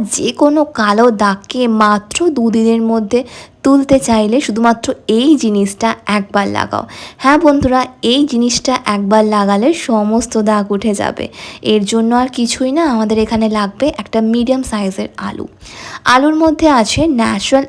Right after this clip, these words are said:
স্কিন ব্লিচিং প্রপার্টিজ, যেটা ইউজ করাতে আমাদের মুখে থাকা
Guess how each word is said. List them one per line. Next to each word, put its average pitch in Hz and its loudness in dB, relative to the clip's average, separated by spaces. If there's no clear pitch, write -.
স্কিন 311 0
ব্লিচিং 214 -2
প্রপার্টিজ, - -8
যেটা 226 4
ইউজ 220 0
করাতে 247 2
আমাদের 220 4
মুখে 208 0
থাকা 226 0